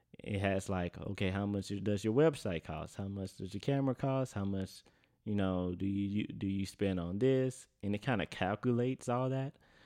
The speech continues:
But once again, like, the way I just did it, like, that didn't take any time. Um, just kinda keep up of what you're paying for, you know. Do you have a website? Um, where did you get your music from? You do, you,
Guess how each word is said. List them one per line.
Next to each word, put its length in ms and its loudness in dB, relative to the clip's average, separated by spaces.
But 80 2
once 220 6
again, 320 4
like, 220 4
the 80 4
way 220 8
I 180 6
just 280 2
did 200 6
it, 160 4
like, 260 -2
that 140 2
didn't 180 2
take 220 0
any 180 -2
time. 340 -10
Um, 440 -2
just 240 0
kinda 260 2
keep 280 0
up 200 2
of 240 2
what 420 6
you're 160 2
paying 380 0
for, 500 -4
you 140 -4
know. 320 -4
Do 100 -2
you 100 2
have 180 0
a 40 2
website? 640 2
Um, 680 0
where 260 8
did 140 8
you 140 8
get 260 4
your 80 6
music 420 2
from? 400 -6
You 120 -4
do, 140 4
you, 340 0